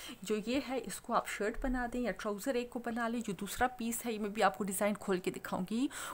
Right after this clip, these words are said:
उसको आप ट्राउज़र ब-, ट्राउज़र नहीं, प्लाजो, वो जो नीचे से काफ़ी खुला सा होता है, आप वो बना लें। तो आप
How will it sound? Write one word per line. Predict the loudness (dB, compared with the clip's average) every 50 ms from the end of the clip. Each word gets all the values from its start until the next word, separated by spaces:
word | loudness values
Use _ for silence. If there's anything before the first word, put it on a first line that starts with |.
| -2
उसको | -2 -2 -2 0 -2
आप | -2 0 4
ट्राउज़र | 6 6 6 6 6 4 4 4
ब-, | 4 0 -2 2
ट्राउज़र | 2 4 4 6 6 6
नहीं, | 6 4
प्लाजो, | 4 4 6 6 6 6 4 2
वो | 2
जो | 2 2 2
नीचे | 2 0 -2 -4
से | -4 -4
काफ़ी | -2 -2 -2 -2 -2 -6
खुला | -6 -2 2 8 8 8 8
सा | 8 4 2
होता | 2 0 -2 -2 -2 0
है, | 2 2
आप | 2 0 0 0
वो | 2 2
बना | 4 4 4 4 4 2
लें। | 4 4 2
तो | 4 4 6
आप | 8 8 8 6